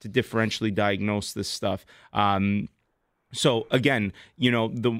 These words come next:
the thing that I'm trying to do here is I'm trying to also pr-, um, build a provider network of people that I trust. So,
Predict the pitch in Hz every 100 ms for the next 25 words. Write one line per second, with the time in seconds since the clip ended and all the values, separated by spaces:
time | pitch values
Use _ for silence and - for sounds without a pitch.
0 | - 113 - 151 143 120 120 127 127 120
1 | 110 113 101 110 101 107 110 120 107 104
2 | 104 - 101 - - 101 95 95 104 87
3 | 113 104 - 101 98 - 98 110 110 107
4 | 107 107 107 - - 123 117 104 101 104
5 | 104 - 110 92 - 120 92